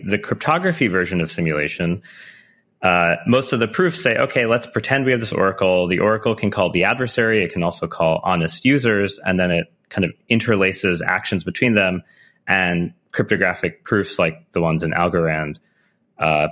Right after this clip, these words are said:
prove that with a certain probability, the adversary succeeds, and that probability is really low under certain choices of parameters,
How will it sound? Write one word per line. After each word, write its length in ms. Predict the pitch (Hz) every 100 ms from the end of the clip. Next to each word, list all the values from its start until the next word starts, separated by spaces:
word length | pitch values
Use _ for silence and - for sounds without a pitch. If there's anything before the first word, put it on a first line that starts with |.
| -
prove 320 | 131 117 104
that 240 | 92 85
with 180 | 110 110
a 40 | 107
certain 340 | - 104 107
probability, 640 | - 95 90 90 90 85 82
the 140 | 80
adversary 920 | 80 85 85 - 82 80 76 73 - -
succeeds, 600 | - - 135 127 110 92
and 100 | 90
that 160 | 82
probability 400 | - 98 87 85
is 100 | 82
really 260 | 87 87 85
low 440 | 78 82 82 78 80
under 240 | 85 80
certain 360 | - 160 - -
choices 440 | - 82 - -
of 120 | 76
parameters, 800 | - 80 78 76 - - - -